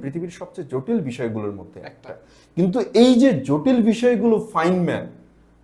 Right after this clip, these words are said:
Speaker 1: তার শিক্ষার্থীদের কাছে তথা সাধারণ মানুষদের কাছে এত সুন্দর, এত চমৎকার করে বলতেন, এবং এই জন্য ওনাকে বলা হয় পদার্থবিজ্ঞানের সর্বশ্রেষ্ঠ শিক্ষক। এবং রিচার্ড ফাইনম্যান পড়ালেখা করেছেন এমআইটিতে এবং প্রি-,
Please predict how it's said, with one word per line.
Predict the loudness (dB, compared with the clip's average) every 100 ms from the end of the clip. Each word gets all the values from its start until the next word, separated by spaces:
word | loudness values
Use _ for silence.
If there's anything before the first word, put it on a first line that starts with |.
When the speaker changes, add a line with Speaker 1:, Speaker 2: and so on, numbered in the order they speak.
| _ _ _ _ _ _ _ _ _
Speaker 1:
তার | -2 -2
শিক্ষার্থীদের | -4 -10 -6 -6 -2 0 0
কাছে | -2 -4 -4
তথা | -4 -4 -4 -6 -10
সাধারণ | -6 -2 -2 -2
মানুষদের | -4 -6 -6 -6 -8
কাছে | -8 -12 -14
এত | -16 -16
সুন্দর, | -18 -6 -4 -2 -2 -2 -4
এত | -8 -14 -10
চমৎকার | -6 -4 -6 -4 -4
করে | -2 -4
বলতেন, | -2 -4 -4 -6 -8 -10 -20 _ -6
এবং | -2 -2 0
এই | 0
জন্য | 0 0 -2
ওনাকে | -4 -4 -2
বলা | -2 -2
হয় | -6 -8
পদার্থবিজ্ঞানের | -8 -8 -10 -14 -14 -14 -16
সর্বশ্রেষ্ঠ | -14 -16 -16 -18 -20 -20 -20
শিক্ষক। | -20 -20 -20 -20 -20 _ _ _ _ _ _ _ _ _ _ _ _ _ _ _ _ _ _ _ -2
এবং | 0 0
রিচার্ড | 0 -2 -4
ফাইনম্যান | -4 -4 -6 -2
পড়ালেখা | -2 0 -4
করেছেন | -4 -6 -8 -8
এমআইটিতে | -6 -6 -8 -12 -10
এবং | -10
প্রি-, | -10